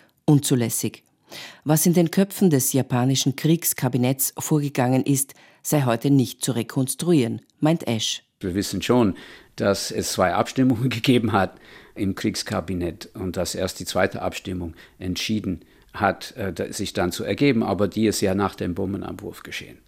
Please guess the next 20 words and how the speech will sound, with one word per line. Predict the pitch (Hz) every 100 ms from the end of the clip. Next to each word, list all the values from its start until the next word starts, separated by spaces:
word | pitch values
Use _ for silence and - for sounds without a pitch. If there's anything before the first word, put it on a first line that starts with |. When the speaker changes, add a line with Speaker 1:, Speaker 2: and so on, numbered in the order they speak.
| - - - _
Speaker 2:
Es | 123 104 -
gab | 110 110 - -
allerdings | 110 113 113 101 92 - -
schon | - 107 107 139 139 - - - _ _ -
auch | 98 107 -
auf | - 101 95 -
amerikanischer | 98 92 87 98 107 139 - 92
Seite, | 95 82 - -
seitens | - 104 90 95
der | 92 85
Wissenschaftler, | 131 113 85 - - - 110 -
Versuche, | - 98 - - - 110 113 - - - - _
auf | - 98 101
einen | 95 90
Testabwurf | - 123 - - 87 - 90 82 - - _ _ _ -
zu | 101
drängen. | - 87 80 117 - -
Das | 98 -
ist | 98 -
bekannt | - - 98 -